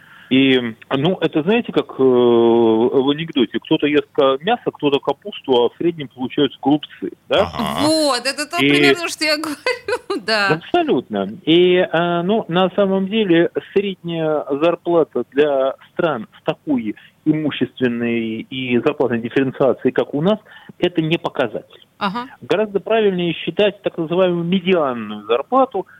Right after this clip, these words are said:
Speaker 1: э, то есть это не-, сумма, больше которой получает половина населения, соответственно, меньше которой получает половина населения, да?
Speaker 3: Ага.
Speaker 1: Но если по России, там,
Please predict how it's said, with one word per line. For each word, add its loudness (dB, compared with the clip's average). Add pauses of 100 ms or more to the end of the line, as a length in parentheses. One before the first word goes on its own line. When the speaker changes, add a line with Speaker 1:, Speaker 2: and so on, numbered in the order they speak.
(140)
Speaker 1:
э, 2
то -4
есть -2
это -4
не-, -2 (160)
сумма, 2
больше 0
которой 0
получает 0
половина 0
населения, -2
соответственно, -2
меньше -4
которой -2
получает -4
половина 0
населения, -4
да? 2 (320)
Speaker 3:
Ага. -2
Speaker 1:
Но 4
если 2
по 0
России, 0
там, -2